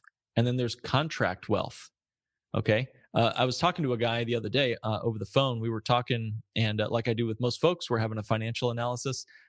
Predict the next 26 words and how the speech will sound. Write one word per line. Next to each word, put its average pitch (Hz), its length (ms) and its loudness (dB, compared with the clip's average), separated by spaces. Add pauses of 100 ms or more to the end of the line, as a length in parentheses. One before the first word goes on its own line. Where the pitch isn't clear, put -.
(140)
and 117 160 2
he's 165 180 -2
telling 208 280 0
me 139 80 0
about 113 260 0
his 110 340 -2
real 139 220 2
estate 131 240 -2
empire. 110 460 -2 (200)
And 113 120 4
for 196 100 6
him, 180 180 0
you 202 80 -2
know, 147 100 0
micro 151 360 2
empire, 127 400 -2
he's 120 140 2
got, 135 160 2
like, 123 160 -2
ten 135 200 0
properties, - 580 -2 (340)
all 131 140 6
of 131 60 -2
them 143 120 -2
paid 127 200 2
off. 113 340 -4